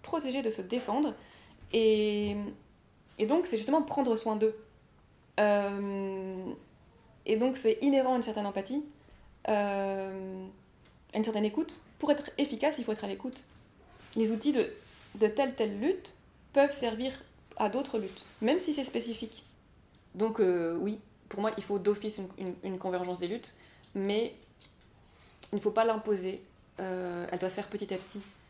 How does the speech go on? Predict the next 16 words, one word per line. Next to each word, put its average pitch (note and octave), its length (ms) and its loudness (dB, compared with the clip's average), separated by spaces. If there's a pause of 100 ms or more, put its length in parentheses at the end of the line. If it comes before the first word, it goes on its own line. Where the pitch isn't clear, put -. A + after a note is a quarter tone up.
(240)
Elle F#3 80 -4
ne F3+ 60 -4
doit F3+ 100 0
pas G3+ 240 4
venir G3+ 640 -4 (460)
à G3+ 60 -8
partir F#3+ 300 -6
de F#3+ 80 0
grands F#3+ 200 -4
principes. F#3 400 -12 (220)
Elle F3+ 80 -2
doit F3 80 -4
vraiment G#3+ 240 0
venir G3 220 -2
du F#3 100 -4
terrain F#3 380 -4